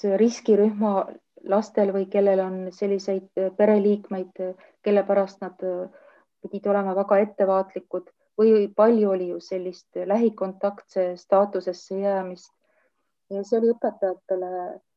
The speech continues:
jällegi uus, äh, väljakutse õpetada nii, et sul on, äh, osad lapsed, äh,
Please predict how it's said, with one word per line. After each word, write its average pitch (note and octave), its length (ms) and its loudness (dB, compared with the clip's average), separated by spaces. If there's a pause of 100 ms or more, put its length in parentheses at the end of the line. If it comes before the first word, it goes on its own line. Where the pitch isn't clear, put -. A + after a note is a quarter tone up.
(120)
jällegi G#3 580 -2 (520)
uus, G#3 480 -4
äh, F#3 280 -8 (240)
väljakutse G#3 720 0
õpetada F#3+ 520 -2
nii, A3+ 360 -6 (460)
et F3+ 180 -8
sul F#3+ 300 -8
on, F3+ 340 -8
äh, F3+ 240 -16 (420)
osad G#3 400 0
lapsed, F#3 460 -4
äh, F3 400 -4